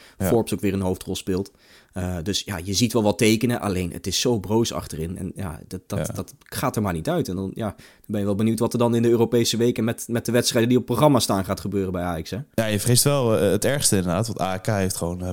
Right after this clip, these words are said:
Speaker 1: Brighton volgens mij, eh, verslagen ook. Ehm, ja, inderdaad, eh, aanvallend blijft het gewoon wel goed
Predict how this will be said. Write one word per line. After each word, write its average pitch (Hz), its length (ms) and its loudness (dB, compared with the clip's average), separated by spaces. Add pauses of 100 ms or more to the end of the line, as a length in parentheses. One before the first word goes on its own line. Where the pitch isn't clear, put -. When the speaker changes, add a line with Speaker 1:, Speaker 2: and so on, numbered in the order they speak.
Speaker 1:
Brighton 131 400 0
volgens 110 220 0
mij, 95 340 0
eh, 90 140 0
verslagen - 600 -2
ook. 117 160 -8 (500)
Ehm, 92 220 -4 (100)
ja, 90 340 -2
inderdaad, 110 460 0
eh, 98 180 0
aanvallend 135 480 0
blijft 143 240 0
het 131 100 -2
gewoon 131 280 2
wel 120 160 2
goed 165 360 4